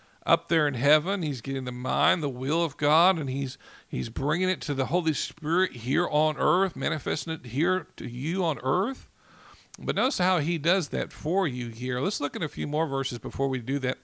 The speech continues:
The fifteenth verse, it says, "But ye have not received the spirit of bondage again to fear, but you have received the spirit of adoption, whereby we cry, 'Abba, Father.'" Wow, I like that.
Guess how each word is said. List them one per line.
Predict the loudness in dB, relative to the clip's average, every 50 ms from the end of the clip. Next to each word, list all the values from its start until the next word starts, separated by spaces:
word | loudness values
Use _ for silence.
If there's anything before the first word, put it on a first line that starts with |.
| -14 -20 -20 -20 -18 -6 -6
The | 0
fifteenth | 4 4 4 4 4 0 -2 0 0
verse, | 2 2 2 2 0 0
it | -2
says, | 0 0 0 0
"But | 0 -2 -2
ye | 0 0 2
have | 2 2 2
not | 0 0 0
received | -2 -2 0 0 0 0 0 0 0 0 0 0 0 0 0 0 -2 -2
the | -4
spirit | -4 -4 -2 -2 0 0 0
of | -2 -4 -2
bondage | 0 0 2 2 2 2 0 -2 -4
again | -6 -4 -4 -6 -4
to | -6 -8
fear, | -10 -8 -6 -4 -2 0 0 0 0 -2 -4 -10 -20 -20 -20 -20 -20 -8 _
but | -4 -2
you | 0 0 0
have | 0 -2
received | -2 -2 0 0 0 0 0 -2 -2 -2 -2
the | -2 -2
spirit | -4 -2 0 2 2 2
of | 2
adoption, | 0 0 2 4 6 6 6 4 4 0 -2 -2 0
whereby | 0 0 0 2 2 2 2
we | 2 0 -2
cry, | -4 -4 0 2 4 6 6 4 2 0
'Abba, | 0 2 4 6 6 6 4 4 2 2 2 0 -6 _ -20 -20 -20 -20 _ _ _ _
Father.'" | -20 -16 -16 -4 2 6 8 10 10 10 8 6 2 -4 -8 -10 -14 -20 -20 -20 _ _ _ _ _ _ _
Wow, | -10 -8 -8 -6 -6 -6 -6
I | -6
like | -6 -6 -8 -10 -14 -14 -16
that. | -16 -16 -16 -18